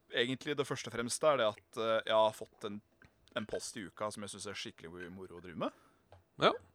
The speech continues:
Speaker 1: Det er, eh, jeg hadde jo ikke syntes dette hadde vært noe gøy hvis det var, eh, hvis det bare var sånn, eh.
Speaker 2: Nei, da hadde vi jo litt oss nå, håper jeg. Hvis vi gruer oss til hver torsdag.
Speaker 1: Ja, det,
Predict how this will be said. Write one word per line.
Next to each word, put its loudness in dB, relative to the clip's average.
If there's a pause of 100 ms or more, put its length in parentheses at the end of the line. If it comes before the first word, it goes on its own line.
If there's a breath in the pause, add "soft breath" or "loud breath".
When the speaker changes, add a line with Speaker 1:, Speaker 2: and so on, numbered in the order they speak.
(840)
Speaker 1:
Det -4
er, -4
eh, 0
jeg -8
hadde -6
jo -12
ikke -12
syntes -8
dette -8
hadde -8
vært -6
noe -10
gøy -4
hvis -10
det -18
var, 0
eh, -6
hvis -14
det -12
bare -8
var -10
sånn, -12
eh. 6 (1300 loud breath)
Speaker 2:
Nei, 12 (160)
da 12
hadde 8
vi 8
jo 6
litt 0
oss 0
nå, 4
håper 4
jeg. 2 (1300 soft breath)
Hvis -4
vi 4 (180)
gruer 6
oss 4
til 4
hver 6
torsdag. 0 (1600 soft breath)
Speaker 1:
Ja, 8 (180)
det, 0